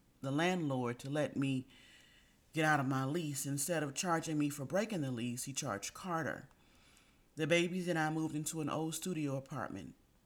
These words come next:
It had a bed made in the wall on Ohio Street in Vallejo, California.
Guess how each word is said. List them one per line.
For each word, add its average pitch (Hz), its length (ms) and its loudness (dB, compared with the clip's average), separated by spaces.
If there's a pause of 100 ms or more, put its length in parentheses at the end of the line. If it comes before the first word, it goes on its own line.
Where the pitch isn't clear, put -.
(420)
It 160 100 -4
had 160 160 2
a 117 60 0
bed 147 420 2
made 139 320 0
in 135 100 0
the 127 80 -2
wall 120 640 0
on 139 180 0
Ohio 151 440 2
Street - 460 -4 (520)
in 139 140 2
Vallejo, 135 460 4
California. 90 760 -4